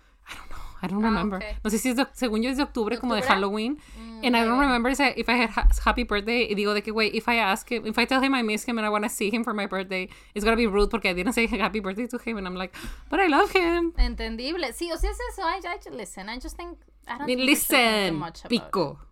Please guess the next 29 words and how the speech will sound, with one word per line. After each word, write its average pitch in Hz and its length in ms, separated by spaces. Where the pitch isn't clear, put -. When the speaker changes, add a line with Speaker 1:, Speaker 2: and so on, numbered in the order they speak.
Speaker 1:
Happy 294 260
birthday. 180 500
Speaker 2:
<laughs> 370 800
Speaker 1:
I'm 302 180
sorry 254 380
I 254 80
forgot 226 300
your 247 120
birthday. 220 440
Speaker 2:
I 277 100
celebrate 311 540
you 302 100
every, 277 420
every 269 240
day 269 140
of 269 160
my 262 160
life, 240 300
okay? 240 420
Speaker 1:
Unless 254 800
todavía 185 360
no 185 80
ha 175 40
sido 180 160
tu 175 120
cumpleaños. 220 640
En 175 160
todo 202 240
caso, 214 500